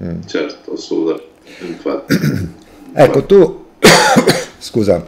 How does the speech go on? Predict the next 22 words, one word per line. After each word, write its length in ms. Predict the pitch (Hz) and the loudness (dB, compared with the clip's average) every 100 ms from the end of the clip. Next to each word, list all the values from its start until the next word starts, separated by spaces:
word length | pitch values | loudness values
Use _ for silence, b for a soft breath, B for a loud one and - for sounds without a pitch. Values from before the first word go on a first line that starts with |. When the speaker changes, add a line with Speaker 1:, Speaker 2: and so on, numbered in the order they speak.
| - - - - - - B B B B B B | -16 -20 -20 -20 -20 -20 B B B B B B
Speaker 1:
cosa 260 | 139 135 - | 4 6 6
pensi? 540 | 143 110 95 - - | 8 6 4 -6 -4
Come 420 | 127 143 131 113 - | 0 2 2 -2 -8
si 180 | - 110 | -8 -2
potrebbe 440 | 117 113 123 113 | 0 4 4 4
inserire 800 | 101 - 95 95 98 95 90 - | 0 -2 -2 -2 -2 0 -2 -4
<clears throat> 1500 | - - 117 - _ _ _ _ _ _ - - - _ - | -4 -4 -6 -10 _ _ _ _ _ _ -16 -16 -20 _ -4
questi 360 | - 123 - 117 | 4 4 4 0
corsi? 460 | 110 107 101 - | 4 4 2 -2
Io 180 | 117 143 | 2 2
penso 420 | - 127 127 110 | 4 2 2 -4
che 240 | 104 107 98 B B | 0 0 0 B B
in 220 | - 120 - | -6 -4 2
tutte 280 | 165 170 | 2 4
le 120 | 113 101 | 2 4
formazioni 640 | 107 110 107 - 135 110 | 2 0 -2 2 2 2
professionali 1000 | 98 87 92 - 123 117 90 80 98 - | -2 -4 -4 -2 0 0 0 -2 -4 -6
<clears throat> 920 | - - 123 - - _ _ _ - - | -4 -2 -2 -4 -16 _ _ _ -20 -6
noi 260 | 120 131 | 4 4
possiamo 380 | 127 107 127 117 | 4 2 2 2
indicare 680 | 113 110 110 113 92 85 76 | 0 -2 -2 0 0 -2 -4
docenti 840 | 95 120 - 107 82 82 - 131 | -2 -2 0 0 -2 -6 -6 -6